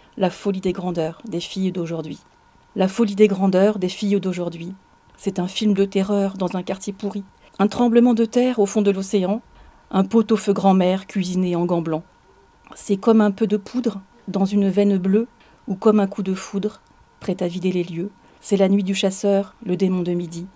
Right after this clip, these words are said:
la folie des grandeurs des filles d'aujourd'hui. La folie des grandeurs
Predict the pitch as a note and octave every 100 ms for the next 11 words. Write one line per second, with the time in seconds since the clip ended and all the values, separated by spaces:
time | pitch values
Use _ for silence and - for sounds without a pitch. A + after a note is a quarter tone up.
0 | _ _ - F3+ - A3 G3 G#3 F#3+ F#3+
1 | E3+ F3 F3+ _ _ F#3+ F#3 - F#3+ F#3
2 | F3 F3 D3 D#3 - _ _ _ F#3 E3+
3 | - A3 G#3 G#3 G3 G3+ G3+ G#3 G#3